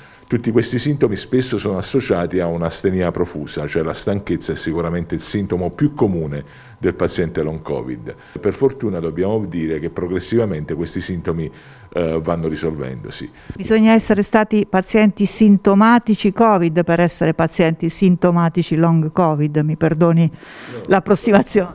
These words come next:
Speaker 1: No, no, assolutamente una domanda giusta, no. Eh, ci sono anche alcuni pazienti che sono stati asintomatici o pauci sintomatici che spesso manifestano dei sintomi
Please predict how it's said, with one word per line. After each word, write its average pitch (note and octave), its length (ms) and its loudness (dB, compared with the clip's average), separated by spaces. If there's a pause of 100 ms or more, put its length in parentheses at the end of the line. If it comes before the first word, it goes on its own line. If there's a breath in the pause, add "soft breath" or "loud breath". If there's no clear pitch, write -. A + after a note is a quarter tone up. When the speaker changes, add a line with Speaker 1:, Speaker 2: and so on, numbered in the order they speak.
(160)
Speaker 1:
No, C3+ 180 -6
no, G#2 140 -4
assolutamente A2 600 -4
una G2 100 0
domanda F#2 440 -2
giusta, A#2 380 -2
no. G2+ 420 -2
Eh, E2+ 460 0
ci G#2 140 -6
sono A#2+ 200 0
anche C3 220 -2
alcuni A2 320 -2
pazienti F#2+ 400 -2
che E2 80 -4
sono F2 220 -6
stati F#2+ 440 -2 (1200 loud breath)
asintomatici A2 840 -2
o F2+ 120 4
pauci A#2 360 0
sintomatici C3 720 -4
che A#2 100 -4
spesso C3 480 -2
manifestano G#2 920 -2
dei A2 220 2
sintomi A2 600 -2